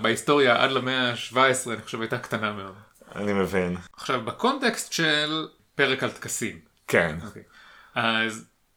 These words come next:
Speaker 1: ליל הסדר, כמו שאנחנו מציינים אותו, בעיניי הוא אב טיפוס של יום הזיכרון. כי כשאתה, מה הפונקציה כאילו של הסדר, נכון? אתה מגיד לבנך את יציאת מצרים,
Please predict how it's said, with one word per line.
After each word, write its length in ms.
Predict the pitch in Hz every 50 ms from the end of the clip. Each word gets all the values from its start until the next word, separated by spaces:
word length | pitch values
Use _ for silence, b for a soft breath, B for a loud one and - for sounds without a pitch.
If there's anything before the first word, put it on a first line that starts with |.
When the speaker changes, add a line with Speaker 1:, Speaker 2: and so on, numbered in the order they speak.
| _ _ -
Speaker 1:
ליל 220 | 127 151 185 202
הסדר, 680 | 190 - - 135 120 107 104 101 101 104 120 139 165 170 -
כמו 160 | - - 143
שאנחנו 200 | 131 - 139 -
מציינים 320 | 131 123 - 120 110 107 104
אותו, 580 | 104 101 - 104 104 110 123 143 151 - - _ _ _ _ _ _ _
בעיניי 880 | - 104 117 120 110 113 147 165 151 139 127 123 120 131 139 139 - - - - -
הוא 440 | - 175 185 185 190 190 185 185 - _ _ _ _ _ _ _ _ -
אב 140 | 220 214 208
טיפוס 500 | 160 - - - 113 110 113 127 127 -
של 520 | - - - - 175 180 185 190 190 180 165 - - _ _ _ _ _ _ -
יום 160 | 127 131 120
הזיכרון. 440 | 120 110 113 - - 95 - 80 80 _ _ _ _ _ _ _ _ _ _ _ _ _
כי 520 | - - 156 156 156 156 156 156 156 - - _ _ _ _ _ _ _
כשאתה, 400 | - - 131 127 180 180 185 180 - -
מה 280 | 131 135 151 165 170
הפונקציה 520 | 147 139 139 127 - - 156 143 - - 120
כאילו 180 | - 120 -
של 140 | - 120 110
הסדר, 220 | 104 - 107 113
נכון? 240 | 143 120 - 127 123
אתה 160 | 113 - 120
מגיד 340 | 120 117 110 107 117 156 160
לבנך 420 | 156 139 117 113 110 110 - - 123 120 113 104 104 117
את 100 | 113 -
יציאת 280 | 120 113 - 107 98 -
מצרים, 460 | 101 - - - 98 92 92 98 117